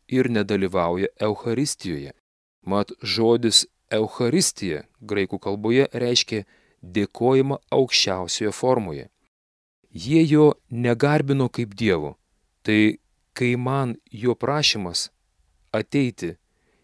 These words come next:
į Dievo puotą bent sekmadienį nieko nereiškia. Pagoniškai tariant,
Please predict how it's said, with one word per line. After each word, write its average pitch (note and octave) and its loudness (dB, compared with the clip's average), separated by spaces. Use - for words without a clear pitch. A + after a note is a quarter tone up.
į A2 -10
Dievo A#2 2
puotą C#3 2
bent A2 -2
sekmadienį A2+ -4
nieko A#2+ -4
nereiškia. G#2+ -4
Pagoniškai F#2+ 0
tariant, A#2+ 0